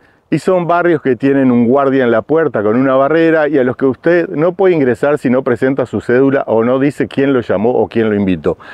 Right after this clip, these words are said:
Eso no debería suceder porque en Montevideo usted puede libre transitar por todas las calles y si una calle atraviesa ese barrio privado, usted puede circular normalmente. Una cosa es la teoría y otra cosa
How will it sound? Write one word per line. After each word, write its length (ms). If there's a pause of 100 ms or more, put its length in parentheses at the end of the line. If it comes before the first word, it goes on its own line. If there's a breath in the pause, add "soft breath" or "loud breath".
(800 loud breath)
Eso 260
no 140
debería 340
suceder 540
porque 540
en 80
Montevideo 760
usted 300
puede 260
libre 260
transitar 540
por 180
todas 300
las 160
calles 520
y 100
si 120
una 200
calle 380
atraviesa 640
ese 140
barrio 320
privado, 540
usted 380
puede 240
circular 400
normalmente. 680 (720 soft breath)
Una 280
cosa 240
es 60
la 100
teoría 500 (220)
y 80
otra 260
cosa 340